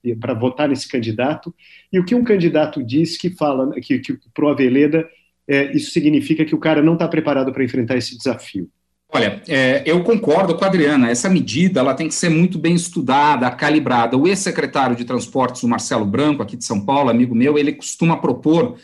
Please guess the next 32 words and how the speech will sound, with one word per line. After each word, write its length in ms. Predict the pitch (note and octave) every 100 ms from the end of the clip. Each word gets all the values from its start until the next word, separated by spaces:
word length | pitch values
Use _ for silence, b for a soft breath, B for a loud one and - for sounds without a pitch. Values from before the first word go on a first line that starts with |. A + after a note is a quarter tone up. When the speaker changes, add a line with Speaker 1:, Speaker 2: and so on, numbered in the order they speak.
| B B
Speaker 2:
e 60 | -
eu 100 | C#3
acho 140 | D3+
que 60 | -
ele 60 | E3
tem 120 | F3+
uma 80 | F#3
certa 280 | F#3+ E3+
razão. 420 | F#3 F#3 D#3 A#2+ - B B B
Então, 120 | G#3
vamos 200 | G#3+ A#3+
supor, 260 | - G3 E3
São 240 | - F#3
Paulo 200 | F#3 G#3+
inaugura 280 | G3+ F#3+ G#3+
uma 160 | G#3 F#3+
nova 220 | G3 F#3+
linha 180 | G3+ F#3+
de 80 |
metrô, 400 | F3+ F#3 - C3+
a 60 | B2
linha 180 | E3 F#3
cinco, 560 | - - B2 G#2 - - _ _ _
que 100 | -
é 60 | B2
um 80 | E3+
serviço 480 | - A2 B2 C3 B2+
de 120 | A#2
alta 380 | A#2 C3 B2+ A2
qualidade, 640 | A#2+ A2 G2+ A#2+ A#2 G#2+
um 60 | A2
serviço, 840 | - A2+ G2+ A2+ A2+ A2+ G#2 G2